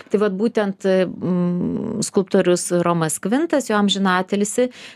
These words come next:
e, Vilniaus senamiestyje, Rūdninkų aikštėje yra sukūręs, e, Cemacho Šabado paminklą su katiniuku ir mergaite.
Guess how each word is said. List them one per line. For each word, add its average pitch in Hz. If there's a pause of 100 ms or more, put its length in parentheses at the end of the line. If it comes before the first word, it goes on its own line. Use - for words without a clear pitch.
e, 185
Vilniaus 185
senamiestyje, 165
Rūdninkų 170
aikštėje 156
yra 147
sukūręs, 147
e, 147
Cemacho 160
Šabado 147
paminklą 185 (180)
su -
katiniuku 208
ir 208
mergaite. 214